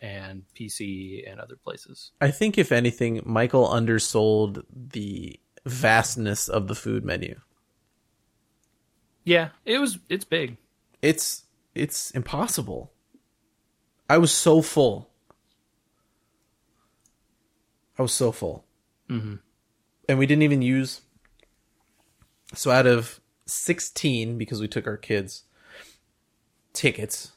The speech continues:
Speaker 2: I guess you would call them, or items or whatever, we used five for drinks. 'Cause we got
Speaker 1: Yeah.
Speaker 2: like a, like a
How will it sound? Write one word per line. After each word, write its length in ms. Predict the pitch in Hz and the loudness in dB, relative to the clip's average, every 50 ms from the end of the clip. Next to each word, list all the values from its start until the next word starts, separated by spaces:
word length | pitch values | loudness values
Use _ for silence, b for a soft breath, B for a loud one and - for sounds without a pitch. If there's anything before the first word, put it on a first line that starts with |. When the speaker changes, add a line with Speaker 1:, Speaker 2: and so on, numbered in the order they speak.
| _ _ _ _ _ _ _ - | _ _ _ _ _ _ _ -4
Speaker 2:
I 100 | 117 110 | 0 2
guess 240 | 107 104 104 - | 2 0 0 -2
you 60 | - 101 | -4 -6
would 120 | 101 98 | -8 -6
call 220 | - - 110 101 | -2 0 2 2
them, 320 | 98 101 98 98 104 123 - - | 2 0 -2 -4 -6 -10 -8 -4
or 180 | - 101 - | -4 0 2
items 480 | - 110 107 104 101 101 101 104 - - | 4 4 4 4 2 0 -4 -6 -6 -4
or 80 | - | 0
whatever, 480 | 110 110 101 101 98 101 98 98 104 123 131 | 0 2 2 2 2 2 0 -2 -4 -6 -6
we 120 | - 120 | -6 -4
used 300 | 113 117 117 110 104 - | -2 0 -2 -2 -2 -4
five 720 | - - - - - 139 123 123 127 127 135 139 135 131 | -8 -10 -12 -2 2 4 4 6 6 6 6 4 2 0
for 200 | - - - 117 | -2 -4 -2 -2
drinks. 600 | 107 101 117 110 107 101 - - - - - - - _ _ _ _ _ _ _ _ _ _ _ _ _ _ _ _ _ _ _ _ _ _ _ _ _ _ _ _ _ _ | -2 -2 -2 -2 -2 -4 -6 -10 -12 -14 -16 -18 -20 _ _ _ _ _ _ _ _ _ _ _ _ _ _ _ _ _ _ _ _ _ _ _ _ _ _ _ _ _ _
'Cause 160 | - 120 107 | -12 -8 -6
we 60 | 110 | -2
got 120 | 110 110 107 | 0 0 2
Speaker 1:
Yeah. 60 | 98 | 2
Speaker 2:
like 120 | 107 101 | 0 -2
a, 220 | 110 - - - - _ _ _ _ _ _ - | -2 -6 -8 -12 -20 _ _ _ _ _ _ -6
like 160 | 117 101 - | -6 -2 -2
a 140 | 101 98 | -2 -4